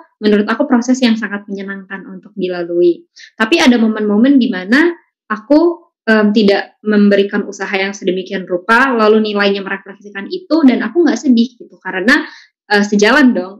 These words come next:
aku nggak datang ke kelasnya, aku cabut ke perpus karena lebih prefer belajar sendiri, aku nggak mungkin tiba-tiba ekspektasi mendapat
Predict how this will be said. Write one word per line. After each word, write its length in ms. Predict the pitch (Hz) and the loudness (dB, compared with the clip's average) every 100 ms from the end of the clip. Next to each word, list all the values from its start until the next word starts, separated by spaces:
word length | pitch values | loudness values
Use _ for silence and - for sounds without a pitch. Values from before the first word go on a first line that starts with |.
| 226 | -12
aku 480 | 220 294 302 - | -2 0 0 -2
nggak 160 | 208 190 190 | -4 -2 -2
datang 160 | 202 | -6
ke 80 | 196 | -14
kelasnya, 640 | - 185 180 - 226 277 311 - _ - | -14 -16 -14 -2 2 2 0 -6 _ -6
aku 160 | - | 0
cabut 320 | 262 233 220 254 | 2 4 2 2
ke 80 | |
perpus 400 | 240 - - 240 | -2 -4 -2 -2
karena 240 | - 214 202 | -2 -4 -2
lebih 240 | 196 196 | 0 0
prefer 240 | 202 190 196 | -2 -4 -2
belajar 320 | 180 180 180 | 0 0 0
sendiri, 560 | 180 180 170 208 262 | -4 -4 0 2 2
aku 160 | 262 285 | 0 0
nggak 160 | 269 233 | 2 4
mungkin 320 | 247 277 262 | 2 2 0
tiba-tiba 400 | 208 196 196 226 | 0 -2 0 0
ekspektasi 560 | 247 - - 190 233 | -2 -8 -20 -16 -8
mendapat 320 | 220 180 175 | -6 -6 -10